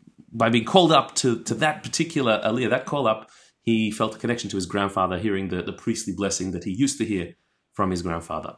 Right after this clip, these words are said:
So every year he would buy that, uh, for fifty shekels or something. It, it didn't go for all that much because no one else had that particular sentimental, you know, attachment to that aliyah, so it's not something that was really competed with. So every year he would buy it. Anyway,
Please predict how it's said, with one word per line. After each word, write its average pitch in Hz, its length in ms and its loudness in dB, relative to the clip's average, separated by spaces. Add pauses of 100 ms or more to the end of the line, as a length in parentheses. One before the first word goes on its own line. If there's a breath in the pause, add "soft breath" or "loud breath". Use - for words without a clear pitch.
(100)
So 135 140 0
every 160 160 4
year 131 140 4
he 120 100 0
would 107 180 0
buy 107 220 4
that, 95 340 2 (480 soft breath)
uh, 92 360 2
for 156 600 2
fifty 135 360 2
shekels 101 340 0
or 95 60 2
something. 101 320 0
It, 156 160 0
it 156 120 0
didn't 180 220 2
go 127 200 4
for 113 160 2
all 120 200 2
that 135 160 2
much 170 240 2
because 151 640 -2 (220)
no 151 100 4
one 147 100 4
else 127 200 2
had 110 160 -2
that - 180 -2
particular 110 1040 0
sentimental, 110 880 -2 (320)
you 101 100 -6
know, 90 100 -2
attachment - 520 -2
to 104 60 -4
that 107 260 -2
aliyah, 131 340 2
so 123 140 -2
it's 117 120 -4
not 135 220 0
something 107 240 -2
that - 80 -4
was 95 180 -2
really 104 280 0
competed 101 540 -2
with. - 200 -8 (420 loud breath)
So - 140 0
every 147 200 4
year 120 100 4
he 117 80 4
would 98 120 0
buy 90 180 0
it. - 60 -8
Anyway, 131 300 2